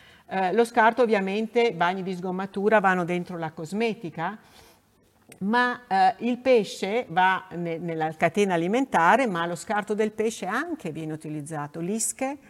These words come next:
e pelle, perché sono collagene, un collagene molto interessante, e anche le scaglie di pesce. Le scaglie sono collagene mineralizzato che frantumate possono messe-, essere messe dentro le matrici per l'osso, perché è già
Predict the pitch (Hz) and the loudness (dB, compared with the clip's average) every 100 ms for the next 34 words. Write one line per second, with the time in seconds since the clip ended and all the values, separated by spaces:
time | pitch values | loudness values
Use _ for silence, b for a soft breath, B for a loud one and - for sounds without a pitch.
0 | - 185 - 175 151 147 139 156 B B | -10 -8 -2 0 0 -4 -8 -12 B B
1 | B B B B _ 175 - 185 214 208 | B B B B _ -6 -4 -4 -2 -4
2 | 208 180 185 170 151 156 151 175 175 190 | -4 -2 0 0 -2 -6 -8 -4 -2 -2
3 | 185 165 170 226 233 165 151 151 147 156 | -4 -6 -2 -2 -2 -6 -8 -10 -12 -12
4 | 139 143 170 240 254 208 - - 202 196 | -12 -4 -2 -2 -2 -4 -4 -4 -4 -2
5 | 156 147 - 139 143 - - 147 - 208 | -4 -8 -8 -12 -12 -14 -12 -10 -4 -2
6 | 226 196 - 175 160 170 170 180 190 175 | -2 -6 -8 -10 -6 -4 -4 -4 -6 -8
7 | 165 160 151 151 139 180 160 156 151 - | -6 -6 -4 -6 -2 -2 -2 -4 -10 -6
8 | 165 151 165 170 190 220 208 B B - | -6 -4 -6 -4 -4 -6 -8 B B -4
9 | 180 - 180 175 175 170 - 185 175 180 | -2 -2 -4 -4 -4 -6 -4 -6 -6 -6
10 | 170 175 185 170 180 160 147 175 175 170 | -6 -6 -6 -6 -6 -6 -6 -10 -10 -10
11 | 151 170 233 254 - - 143 151 139 165 | -10 -6 -6 -8 -12 -12 -12 -10 -6 -6